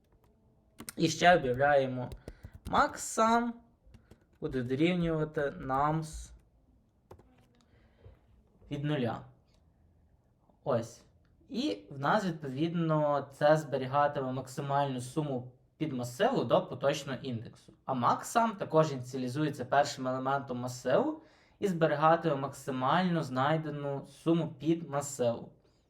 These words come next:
І, відповідно, нам потрібно написати якийсь певний наш цикл. Пишемо по стандарту. For let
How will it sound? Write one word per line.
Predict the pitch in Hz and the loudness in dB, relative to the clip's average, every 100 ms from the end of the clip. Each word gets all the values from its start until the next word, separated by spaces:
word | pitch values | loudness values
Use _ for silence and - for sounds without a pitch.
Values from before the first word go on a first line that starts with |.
| _ _ _ _ _ _ _ _ _ - - - _ | _ _ _ _ _ _ _ _ _ -20 -20 -20 _
І, | - 175 | 2 2
відповідно, | 175 220 294 | 4 4 4
нам | 170 214 | 4 2
потрібно | 175 - 185 180 | 0 0 0 0
написати | 135 120 123 156 170 | -2 -4 4 6 6
якийсь | 131 - 160 165 | 0 -2 -2 -2
певний | - 135 151 143 | 2 2 2 -2
наш | 123 123 127 - | -2 -2 -2 -8
цикл. | - 131 123 - - - _ _ _ _ _ _ _ _ - - - - | -4 -2 -2 -4 -16 -20 _ _ _ _ _ _ _ _ -20 -20 -10 0
Пишемо | 269 302 160 | 2 2 -2
по | 123 185 | -2 -4
стандарту. | 185 180 143 113 113 - _ _ _ _ _ _ - - | -2 -4 -2 -4 -4 -8 _ _ _ _ _ _ -20 0
For | 202 247 147 | 4 4 4
let | 127 123 196 | 4 4 0